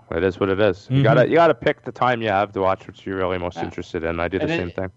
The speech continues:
Speaker 3: and it's summertime, so it's even worse. So my Saturdays are completely devoted to boating in the lake, and then Sundays it's like, I gotta do this, and then I gotta go try find to go, go find time to go to the grocery store, and then, of course, I got someone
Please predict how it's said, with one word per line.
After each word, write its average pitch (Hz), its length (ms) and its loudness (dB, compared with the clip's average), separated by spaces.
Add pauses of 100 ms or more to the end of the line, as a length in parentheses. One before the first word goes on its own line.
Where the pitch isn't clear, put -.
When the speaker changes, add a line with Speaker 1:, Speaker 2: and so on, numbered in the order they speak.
(140)
Speaker 3:
and 170 120 -2
it's 170 200 -8
summertime, 160 600 0
so 139 160 -6
it's 139 140 -4
even 139 240 -4
worse. 156 180 -2
So 139 140 -6
my 127 120 -2
Saturdays 143 680 -2
are 127 80 -10
completely 135 640 -6 (300)
devoted 139 480 0
to 123 400 -4 (100)
boating 143 480 4
in 127 80 0
the 123 120 2
lake, 135 440 0
and 127 180 -2
then 123 200 0
Sundays 139 480 0
it's 127 120 -14
like, 127 140 -2
I 131 80 -2
gotta 131 220 2
do 127 160 -6
this, 165 260 -2
and 135 100 -2
then 131 100 -2
I 135 100 -2
gotta 131 180 0
go 123 260 -4 (480)
try 156 220 2
find 156 240 2
to 143 80 -6
go, 143 160 -2
go 147 380 -4 (160)
find 147 260 -4
time 151 220 2
to 147 80 -4
go 139 80 0
to 131 80 -4
the 123 40 -10
grocery 143 400 -4
store, 151 440 0
and 131 100 0
then, 127 140 0
of 131 100 -2
course, 143 240 0
I 131 60 -2
got 127 180 -4
someone 139 420 0